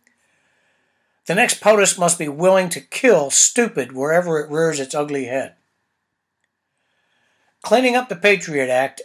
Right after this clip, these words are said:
and fixing, uh, eliminating, D H S will be a tough fight. It is popular with both military hawks and left-wing statists. That alone proves me right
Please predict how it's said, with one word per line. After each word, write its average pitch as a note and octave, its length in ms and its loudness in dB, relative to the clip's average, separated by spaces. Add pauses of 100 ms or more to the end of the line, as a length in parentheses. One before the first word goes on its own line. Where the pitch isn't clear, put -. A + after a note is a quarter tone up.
and D3 220 -6
fixing, C#3+ 580 -4 (400)
uh, B2 380 -6
eliminating, A#3+ 720 -2 (800)
D G#3+ 300 -2
H G#3+ 240 0
S D3 300 2
will D3 120 -6
be D3 160 -4
a C#3 80 -2
tough - 280 -4
fight. A#2+ 300 -4 (920)
It F3 100 -4
is D#3 140 0
popular G3 640 2
with D#3 240 -6
both D3 280 0
military A#3 600 0
hawks D#3 520 -2 (320)
and C3+ 220 -4
left-wing F3 500 -2
statists. - 720 -4 (1500)
That G#3 140 4
alone A3 400 4
proves F#3 340 -2
me F3 120 -2
right D#3+ 400 4